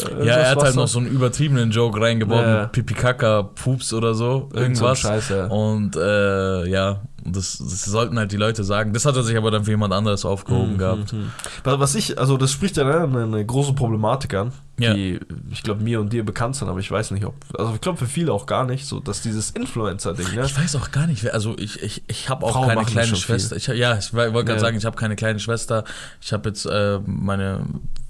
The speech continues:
Speaker 2: die Freundinnen, die ich hatte, waren jetzt auch nicht so davon so,
Speaker 1: Mhm.
Speaker 2: äh, Ding. Aber ich frag mich halt immer, wer, wer sich denn von, also <clears throat> nehmen wir jetzt mal so Ivana Santa Cruz oder
Speaker 1: Ja.
Speaker 2: so, okay? Die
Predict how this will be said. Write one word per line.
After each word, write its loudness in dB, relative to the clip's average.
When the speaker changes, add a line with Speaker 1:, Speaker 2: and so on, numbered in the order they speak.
Speaker 2:
die -2
Freundinnen, 2
die 0
ich -4
hatte, 0
waren 2
jetzt -2
auch 0
nicht 0
so -2
davon -2
so, 0
Speaker 1:
Mhm. 0
Speaker 2:
äh, -6
Ding. 0
Aber 0
ich -10
frag 2
mich 2
halt 4
immer, 2
wer, 2
wer 2
sich 0
denn 0
von, 0
also -4
<clears throat> -4
nehmen 2
wir 2
jetzt -2
mal 2
so -2
Ivana 0
Santa -2
Cruz -4
oder 0
Speaker 1:
Ja. 2
Speaker 2:
so, 0
okay? -2
Die 0